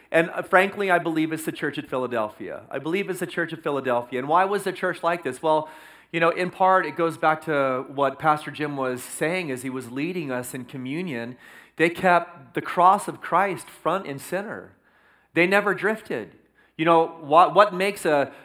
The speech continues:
a church so committed to the Great Commission in, in turbulent cultural times? Well, it's not taking your eyes off Jesus. <laughs> That's, that's what, that's what keeps us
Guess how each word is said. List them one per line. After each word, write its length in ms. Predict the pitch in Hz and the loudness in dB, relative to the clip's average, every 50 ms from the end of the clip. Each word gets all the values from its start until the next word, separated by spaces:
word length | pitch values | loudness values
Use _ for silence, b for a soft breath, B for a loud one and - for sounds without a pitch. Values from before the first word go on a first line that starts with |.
| B | B
a 80 | - 139 | -4 -4
church 420 | 135 - - - 202 202 185 - | -2 -2 -2 0 2 2 0 -2
so 300 | - - - 190 - - | -6 -2 2 2 2 2
committed 480 | 214 - - 170 165 165 190 202 202 175 | 2 -2 -6 -6 -4 -2 -4 -2 -2 -4
to 80 | 156 151 | -4 -4
the 80 | 143 | -4
Great 320 | 135 123 156 170 185 180 - | -4 -2 -2 -2 -2 -4 -6
Commission 520 | 180 156 147 160 175 170 - 170 147 131 | -8 -6 -4 -4 -4 -4 -4 -4 -4 -2
in, 240 | 127 127 123 123 123 | -4 -4 -6 -6 -8
in 280 | - 135 131 135 131 120 | -8 -8 -8 -8 -10 -12
turbulent 640 | - - - 180 185 196 196 185 175 156 147 131 113 | -10 -4 0 2 2 2 2 0 -2 -2 -4 -6 -8
cultural 540 | - - 156 - 180 - - 151 135 127 123 | -10 -8 -6 -6 -6 -6 -6 -6 -4 -4 -6
times? 720 | - - 147 151 170 185 170 120 101 - - - - - - B B B B B B B B B | -4 -2 0 0 0 0 -2 -4 -8 -12 -18 -20 -20 -20 -20 B B B B B B B B B
Well, 240 | B 151 175 180 180 | B 4 4 6 4
it's 220 | - 180 175 - | 4 0 -6 -4
not 260 | 180 175 185 196 202 - | 0 0 0 0 0 -2
taking 380 | - 185 202 196 202 190 185 | -4 -4 -4 -4 -6 -8 -8
your 180 | 175 165 - - | -6 -6 -4 -2
eyes 300 | 151 165 180 190 170 147 | -2 0 0 -2 -2 0
off 180 | 143 135 127 | -2 -2 -2
Jesus. 600 | - 120 139 156 190 190 - - 82 92 95 - - | -4 -8 -6 -6 -6 -6 -8 -10 -10 -12 -12 -8 -4
<laughs> 40 | - | -2
That's, 180 | 139 - - - | -2 -2 -4 -6
that's 380 | - - 165 180 294 - - | -6 -2 0 0 0 -2 -2
what, 280 | - 160 147 - - B B B B B B | 0 2 2 0 -2 B B B B B B
that's 260 | B - 180 262 - - | B 4 4 4 2 0
what 160 | 190 - - | -6 -6 -6
keeps 420 | - - 190 196 202 160 - - - | -8 -6 -6 -6 -6 -8 -12 -10 -6
us 560 | - 135 127 127 123 120 - - - - | -2 0 0 0 0 -2 -6 -12 -16 -18